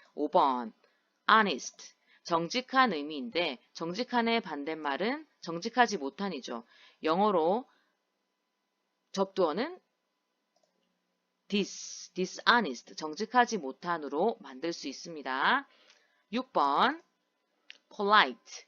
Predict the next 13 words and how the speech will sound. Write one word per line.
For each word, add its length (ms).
예의 280
바른 300
뜻인데 680
예의 280
바른의 360
반대말은 760
무례한이죠. 680
무례한 520
단어로 540
만들 280
수 140
있는 220
접두어는 760